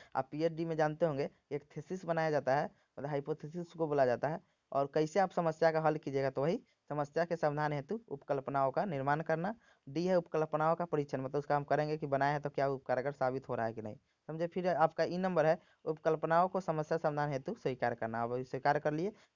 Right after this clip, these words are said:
या समस्या समाधान के लिए जो हाइपोथेसिस बनाए हुए हैं वो अच्छा है कि नहीं। फिर आप देखते हैं तीसरा समदा-, संवाद विधि।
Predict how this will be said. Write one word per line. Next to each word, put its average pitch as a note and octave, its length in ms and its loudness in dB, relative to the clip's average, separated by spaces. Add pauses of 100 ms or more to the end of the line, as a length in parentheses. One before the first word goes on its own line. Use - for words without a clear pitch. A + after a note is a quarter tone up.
या C3+ 100 -2
समस्या C#3 360 -2
समाधान C#3 360 -2
के C3+ 80 -4
लिए C3+ 120 -2
जो C3+ 100 -2
हाइपोथेसिस C3 640 -2
बनाए B2+ 280 -4
हुए C#3 140 -4
हैं - 60 -8 (320)
वो D3+ 100 2
अच्छा C3+ 280 0
है A#2 100 0
कि A2 100 -8
नहीं। A2 160 -8
फिर D#3+ 180 -4
आप E3 80 0
देखते E3 240 -2
हैं F#3+ 160 -6
तीसरा E3 300 -2
समदा-, C#3+ 400 4 (880)
संवाद D3 380 6
विधि। B2 400 -6